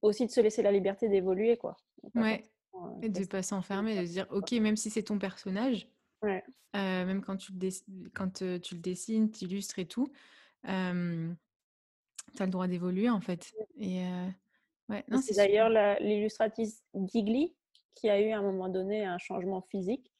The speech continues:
Speaker 1: enfin un changement, enfin elle a, elle s-, a changé de coupe et tout et elle disait ça a été compliqué aussi elle de se, elle a dû réinventer aussi sa façon de se dessiner, heu,
Speaker 2: Ah
Speaker 1: et en même
Speaker 2: ouais.
Speaker 1: temps elle a eu toute une évolution qui est intéressante,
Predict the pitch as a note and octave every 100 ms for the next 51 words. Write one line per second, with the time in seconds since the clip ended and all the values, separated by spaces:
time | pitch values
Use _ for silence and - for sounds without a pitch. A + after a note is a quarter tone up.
0 | _ - F3 E3 D#3+ - F3 E3+ E3+ G#3
1 | F3 E3+ D#3+ - F3 - _ - - G3+
2 | G3+ G#3 G3+ - A#3+ G3 F#3 D#4 G3+ G3
3 | G3 B3+ G3 - - G#3 G3 G3+ A#3 A3+
4 | G#3+ A3+ G#3+ G3+ F#3 - - E3 - -
5 | F#3 F3+ F#3 A3+ A3+ G#3 G#3 G#3 A3 G#3
6 | G3+ F#3 F#3+ F#3 F#3+ - F3+ F#3 - G3
7 | G3 G#3 A3 G#3 G3 G3 _ _ _ _
8 | _ A3 C4 C#4 C#4 E3+ A3+ G3 F3+ F3+
9 | F3+ - - G#3+ G3+ F#3+ G3 G3 - G#3
10 | G#3 - F#3 F#3+ G3 F#3+ -